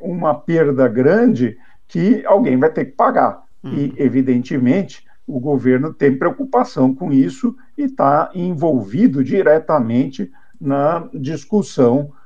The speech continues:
Speaker 1: que está no, no Supremo Tribunal Federal.
Speaker 2: Compreendo, professor. Agora tenho mais dúvidas. Por que esse período escolhido entre mil novecentos e noventa e nove e dois mil e treze? Essa é uma dúvida.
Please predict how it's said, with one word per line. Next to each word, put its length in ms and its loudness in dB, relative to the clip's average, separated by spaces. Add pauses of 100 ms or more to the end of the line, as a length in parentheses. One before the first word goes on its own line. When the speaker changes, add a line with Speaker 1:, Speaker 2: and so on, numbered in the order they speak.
(100)
Speaker 1:
que 380 -2
está 420 0
no, 440 2
no 120 0
Supremo 380 -4
Tribunal 420 -4
Federal. 480 -4 (100)
Speaker 2:
Compreendo, 520 -6
professor. 540 -4
Agora 220 0
tenho 200 -4
mais 320 -2
dúvidas. 540 -4
Por 280 -6
que 220 0 (160)
esse 240 -2
período 480 0
escolhido 640 -2
entre 300 -2
mil 180 -2
novecentos 480 -4
e 40 -6
noventa 400 -4
e 40 -2
nove 360 0
e 40 0
dois 300 -2
mil 160 0
e 60 -2
treze? 360 0
Essa 200 -2
é 20 0
uma 140 0
dúvida. 340 -2